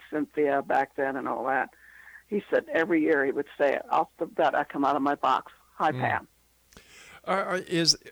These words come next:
Speaker 2: are, is ghost activity more active in it, uh, in the summer, in the winter, in the spring, or in the fall?
Speaker 1: It depends. I don't. I think it's active anytime, but some places, um, Edgewood Plantation, I did it for another book.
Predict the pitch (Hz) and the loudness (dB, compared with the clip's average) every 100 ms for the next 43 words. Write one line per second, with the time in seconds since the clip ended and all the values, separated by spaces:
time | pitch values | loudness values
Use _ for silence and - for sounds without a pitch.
0 | - 151 156 - 139 - 180 214 190 - | -4 -2 -2 -4 -4 0 0 0 -4 -2
1 | 170 147 151 156 135 117 123 131 131 120 | -2 -2 -2 -2 0 0 2 2 0 0
2 | 120 - 135 120 - 117 107 101 - 110 | -2 0 -2 -2 -6 -4 -2 -4 -6 -6
3 | 101 95 95 104 104 95 87 92 87 78 | -4 -2 -4 -6 -8 -8 -6 -8 -8 -10
4 | 80 - 120 110 117 131 143 98 87 87 | -8 -4 -2 0 0 -2 -2 -4 -4 -4
5 | 87 117 - 127 135 90 85 - - 107 | -4 -6 -2 0 0 -2 -6 -6 -6 -4
6 | 110 113 107 104 95 101 95 73 - _ | -4 -4 -6 -6 -6 -6 -6 -8 -14 _
7 | _ _ _ _ _ _ _ _ _ _ | _ _ _ _ _ _ _ _ _ _
8 | _ _ - - - _ 226 220 269 185 | _ _ -20 -20 -20 _ -4 -2 0 0
9 | 143 - 233 294 - 220 247 233 - 160 | 0 0 2 2 -2 -2 -2 -4 -4 -2
10 | 160 - 139 151 147 - - 123 - - | -2 -4 -4 -2 -4 -4 -4 -4 -8 -4
11 | 202 247 - - - 170 156 - 156 147 | -4 -2 0 0 2 0 -2 -2 0 2
12 | 147 135 165 _ _ _ _ _ _ 185 | 0 -4 -8 _ _ _ _ _ _ 0
13 | 190 170 - 156 143 139 135 - - 82 | 2 0 0 -2 0 0 0 -2 -10 -10
14 | - 135 135 139 113 143 143 143 147 143 | -4 -2 0 -2 -2 -4 -2 -4 -4 -6